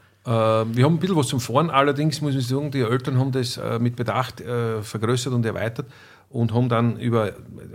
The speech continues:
in dreißig Jahren eigentlich, seit den neunziger, achtziger, neunziger Jahren, Parzellen um Parzellen, wir haben ja auch da, äh, ähnlich wie in anderen Regionen mit der Erbteilung sehr viele klein parzellierte Weingärten, wo es dann oft ein, ein größeres Stück auf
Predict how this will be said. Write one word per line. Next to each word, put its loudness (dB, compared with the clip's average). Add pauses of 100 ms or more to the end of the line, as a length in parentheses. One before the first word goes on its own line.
(120)
in -4
dreißig 0
Jahren 2
eigentlich, -2
seit -2
den -2
neunziger, -4
achtziger, -6
neunziger -2
Jahren, 0 (340)
Parzellen 0
um -2
Parzellen, 0
wir 4
haben 2
ja 0
auch -4
da, -4
äh, -6
ähnlich 0
wie 2
in 0
anderen -2
Regionen -2
mit -2
der -6
Erbteilung -2
sehr -6
viele -6
klein -2 (100)
parzellierte -6
Weingärten, -4 (500)
wo -6
es -4
dann -4
oft -4 (480)
ein, -4
ein -10
größeres -4
Stück -6
auf -6